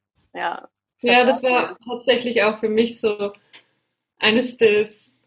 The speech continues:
Speaker 2: ja, das Schönste an diesem Online-Retreat zu wissen, dass jemand, der in Südafrika sitzt,
Speaker 1: Ah.
Speaker 2: mitmachen kann und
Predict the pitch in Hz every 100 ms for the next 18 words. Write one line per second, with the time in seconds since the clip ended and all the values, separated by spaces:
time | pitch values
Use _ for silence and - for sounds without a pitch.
0 | _ _ 220 226 226 - 254 277 269 226
1 | 226 - 202 202 226 214 190 220 226 190
2 | 190 190 - 214 214 - 196 185 233 208
3 | 202 202 196 - 208 214 208 220 208 254
4 | 254 233 - 226 285 330 269 285 226 247
5 | 220 226 - 240 233 254 - 208 214 180
6 | - 190 202 190